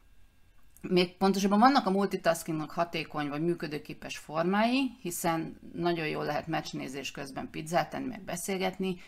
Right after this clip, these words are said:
vagy nagyon jól lehet takarítás közben podcastet hallgatni, és még lehet, hogy jobban meg is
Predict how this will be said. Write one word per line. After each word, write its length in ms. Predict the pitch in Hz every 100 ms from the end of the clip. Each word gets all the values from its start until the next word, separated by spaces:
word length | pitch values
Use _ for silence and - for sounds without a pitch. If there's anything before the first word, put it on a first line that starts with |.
| -
vagy 120 | -
nagyon 240 | 147 175 165
jól 220 | 156 151
lehet 240 | 143 143
takarítás 720 | - 170 160 156 - 131 -
közben 480 | - 147 139 139 131
podcastet 640 | 165 160 165 156 - - -
hallgatni, 720 | 151 147 151 156 160 160 160
és 160 | -
még 100 | 156
lehet, 200 | 151 160
hogy 120 | 160 156
jobban 300 | 170 156 151
meg 180 | 160
is 240 | 160 156